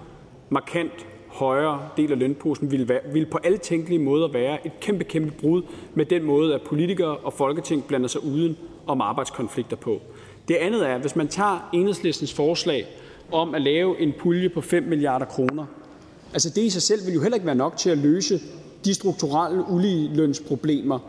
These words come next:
som det er, at Enhedslisten og andre peger på, der er. Og det er jo derfor, vi har brug for Lønstrukturkomiteen til at belyse, hvad er det, politikerne kan gøre, hvad er det, parterne kan gøre sammen,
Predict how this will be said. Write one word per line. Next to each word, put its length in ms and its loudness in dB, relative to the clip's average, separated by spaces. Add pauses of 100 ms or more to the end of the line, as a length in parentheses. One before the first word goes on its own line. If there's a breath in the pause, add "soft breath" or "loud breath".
(220 loud breath)
som 220 0
det 100 2
er, 240 0 (160)
at 120 0
Enhedslisten 540 2
og 120 2
andre 260 0
peger 220 0
på, 200 0
der 100 0
er. 140 -2 (260 loud breath)
Og 120 0
det 60 4
er 40 0
jo 20 0
derfor, 220 0
vi 100 4
har 60 4
brug 220 2
for 100 2
Lønstrukturkomiteen 1120 2 (280 loud breath)
til 120 4
at 80 2
belyse, 480 2 (280 loud breath)
hvad 160 2
er 40 4
det, 100 0
politikerne 500 2
kan 120 -2
gøre, 320 2 (240 loud breath)
hvad 100 2
er 20 2
det, 100 2
parterne 420 0
kan 140 -2
gøre 180 2
sammen, 400 0